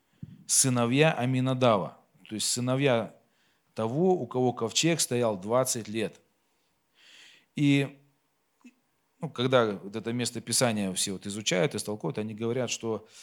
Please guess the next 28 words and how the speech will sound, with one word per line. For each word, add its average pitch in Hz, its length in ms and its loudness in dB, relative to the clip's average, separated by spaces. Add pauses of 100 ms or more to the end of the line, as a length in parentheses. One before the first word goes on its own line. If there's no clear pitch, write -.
(260)
э, 95 160 -10
на 117 100 -4
самом 131 380 0
деле 117 200 -2
там 107 220 -4
Давид 139 460 0 (440)
не, 117 540 -6 (120)
<clears throat> - 1200 -6
не 127 160 0
поинтересовался 127 1200 0 (460)
о 104 100 -4
правилах 131 520 0
перемещения 113 800 -2
ковчега. 104 480 -4
Ну, 151 140 -10
ко-, - 220 -4
ковчег — 123 460 -6
это 120 140 -8
была 120 240 -4
святыня, 127 500 -4
и 104 60 -4
были 120 220 -2
определённые 117 600 -2
правила, 139 640 2 (520)
э, 95 360 -8
того, 127 280 2
как 127 380 0 (600)
его, 113 560 -2